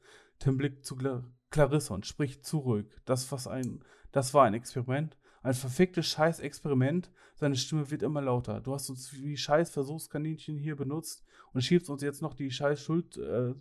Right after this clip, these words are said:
zu. Du kr-, du geisteskranke Schlampe. Sieh dir an, was du angerichtet hast. Sieh es dir an." Er sinkt neben Lana zu Boden und fängt auch an zu weinen. "Sieh es dir an." Und das letzte Bild ist,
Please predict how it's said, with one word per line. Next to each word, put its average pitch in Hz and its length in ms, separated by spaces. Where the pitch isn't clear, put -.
zu. 180 280
Du 143 120
kr-, - 300
du 127 260
geisteskranke 151 680
Schlampe. 160 540
Sieh 156 140
dir 147 140
an, 120 100
was 131 160
du - 80
angerichtet 139 520
hast. 113 260
Sieh 143 220
es 175 160
dir - 140
an." 139 320
Er 135 120
sinkt 151 260
neben 147 220
Lana 147 300
zu 139 140
Boden 135 200
und 107 140
fängt 143 320
auch 131 200
an 120 120
zu 113 160
weinen. 107 380
"Sieh 151 180
es 156 140
dir 139 160
an." 131 220
Und 113 140
das 127 160
letzte 139 260
Bild 147 280
ist, 143 300